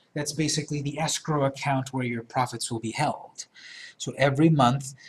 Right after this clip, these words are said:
based on views and clicks and all of that, YouTube will be accumulating some amount of money in an escrow account, in a temporary holding account, in an AdWords account. It's gonna link to the same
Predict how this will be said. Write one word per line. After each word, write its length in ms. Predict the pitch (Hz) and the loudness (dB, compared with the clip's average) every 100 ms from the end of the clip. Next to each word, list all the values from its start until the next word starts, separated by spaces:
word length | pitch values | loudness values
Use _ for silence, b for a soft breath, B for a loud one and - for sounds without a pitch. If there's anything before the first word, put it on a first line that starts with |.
| B _ | B _
based 300 | - 131 - | -2 0 2
on 160 | 135 120 | 2 0
views 420 | 107 107 107 107 | 0 2 2 0
and 200 | 123 113 | -2 -4
clicks 340 | - 107 - | -8 -8 -4
and 140 | 120 104 | -4 -4
all 160 | 104 | 0
of 100 | 135 | 0
that, 260 | 123 110 113 | 4 4 2
YouTube 360 | 120 123 139 131 | -2 -2 -2 0
will 160 | 127 | 0
be 160 | 131 127 | 0 0
accumulating 800 | 123 - 151 139 127 123 131 131 | -2 -4 -2 0 0 0 -2 -2
some 240 | - 131 | -2 -2
amount 240 | 123 123 143 | -2 -2 -2
of 100 | 147 | -2
money 380 | 117 123 165 - b b b b - | -4 -4 -6 -10 b b b b -12
in 160 | 131 | -6
an 180 | 131 131 | -6 -4
escrow 520 | 123 120 - - 135 | -6 -8 -8 -6 -4
account, 380 | 131 127 127 131 | -4 -6 -6 -2
in 100 | 135 | -2
a 60 | 131 | -2
temporary 520 | 131 131 120 123 139 | -4 -8 -4 -4 -2
holding 380 | 127 120 120 120 | -4 -4 -4 -4
account, 500 | 117 - 110 156 - _ _ _ _ - | -6 -6 -6 -6 -8 _ _ _ _ -14
in 120 | 127 | -12
an 200 | 117 117 - | -12 -10 -2
AdWords 500 | 123 120 110 107 - | -2 -2 -4 -8 -8
account. 460 | 120 170 135 - | -6 -2 -2 -4
It's 140 | - - | -12 -10
gonna 200 | 117 107 | -8 -6
link 320 | 110 135 135 | -4 -4 -6
to 160 | - 120 | -8 -6
the 100 | 113 | -2
same 680 | - - 120 143 165 190 | 0 0 0 0 0 0